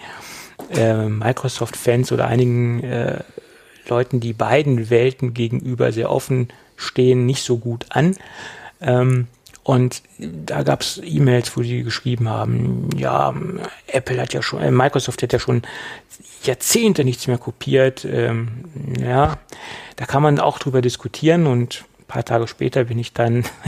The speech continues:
<laughs> auf ein neues Produkt aufmerksam geworden von Microsoft, was doch eine, ich würd sagen,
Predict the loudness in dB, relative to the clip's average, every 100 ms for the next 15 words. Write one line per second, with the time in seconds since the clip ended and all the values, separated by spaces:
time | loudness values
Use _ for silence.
0 | -6 -6 -8 -10 -8 -6 -6 -8 -4 -2
1 | 2 4 6 4 4 0 0 -2 0 2
2 | 0 0 0 0 0 0 2 2 2 -4
3 | -18 -18 -2 2 2 0 -6 -12 0 0
4 | 0 -4 0 -2 -2 -18 _ _ -2 -2
5 | -2 -10 -2 -2 -2 -8 0 4 4 4
6 | 4 0 _ _ _ _ _ -20 -20 -20
7 | -20 _ _ -4 -4 2 4 6 4 2